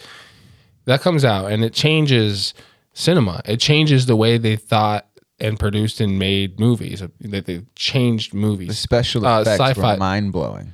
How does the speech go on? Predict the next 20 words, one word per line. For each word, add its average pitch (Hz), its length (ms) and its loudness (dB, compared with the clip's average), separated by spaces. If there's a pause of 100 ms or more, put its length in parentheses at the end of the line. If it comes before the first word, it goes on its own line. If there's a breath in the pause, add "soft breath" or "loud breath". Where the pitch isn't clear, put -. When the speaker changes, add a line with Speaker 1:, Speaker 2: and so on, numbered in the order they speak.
Speaker 1:
sci-fi 170 460 2
movies, 92 680 -6
to 113 120 -12
be 107 120 -4
specific. - 580 -8
It - 20 -10
Speaker 2:
Mm-hmm. 101 180 -2
Speaker 1:
changed 120 400 0
the 113 40 -2
way 98 120 0
people 98 240 -10
made 95 300 -8
and 90 100 -12
thought 87 180 -10
about - 220 -14
movies. - 320 -16 (1000 soft breath)
You, 147 160 -4 (100)
you 156 140 -4
can't 202 360 -6
really 151 300 -2